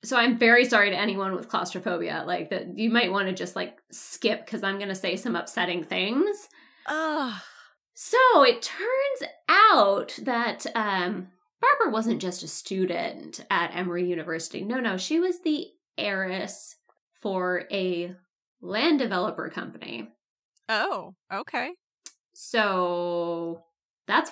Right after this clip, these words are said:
Speaker 1: why. <laughs> Uh, but we'll, we'll get there.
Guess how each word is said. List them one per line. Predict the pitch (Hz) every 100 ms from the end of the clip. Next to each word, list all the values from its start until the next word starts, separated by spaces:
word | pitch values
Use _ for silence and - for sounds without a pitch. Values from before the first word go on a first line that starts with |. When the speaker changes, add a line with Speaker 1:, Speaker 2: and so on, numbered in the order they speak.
| -
Speaker 1:
why. | 180 180 - 175 226 - -
<laughs> | - - - _ _ _ _ - - - -
Uh, | 240 220 180 175 185
but | 262 220 - -
we'll, | 226 214 - -
we'll | 220 226
get | 220 220
there. | - 104 196